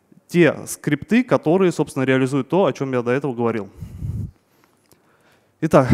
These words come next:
как это работает наглядно? Смотрите. Создается второй ведомый проект,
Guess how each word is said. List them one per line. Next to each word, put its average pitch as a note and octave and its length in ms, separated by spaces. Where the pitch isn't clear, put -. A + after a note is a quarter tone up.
как - 180
это F3+ 120
работает D#3+ 460
наглядно? C#3 440
Смотрите. C3+ 440
Создается E3 540
второй D#3 640
ведомый C#3 460
проект, B2 520